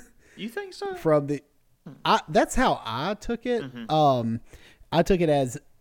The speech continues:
Speaker 2: they made Misty from the original anime a reporter, and that's all they did. Um, and she, a lot of her scenes were very overacted.
Speaker 1: Yeah.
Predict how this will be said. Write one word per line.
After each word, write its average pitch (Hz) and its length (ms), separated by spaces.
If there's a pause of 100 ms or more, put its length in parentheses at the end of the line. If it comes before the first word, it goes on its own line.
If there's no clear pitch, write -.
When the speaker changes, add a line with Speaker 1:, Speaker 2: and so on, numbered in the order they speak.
Speaker 2:
they 147 220
made 147 300
Misty 147 520
from 147 220
the 135 100
original 131 300
anime 120 520 (120)
a 110 480
reporter, 104 580
and 104 160
that's - 320 (160)
all 90 200
they 104 120
did. 101 360 (1300)
Um, 127 360
and 127 140
she, 214 480
a 147 140
lot 175 200
of 170 120
her 160 180
scenes 139 320
were 113 120
very 113 680
overacted. 117 880 (760)
Speaker 1:
Yeah. 110 240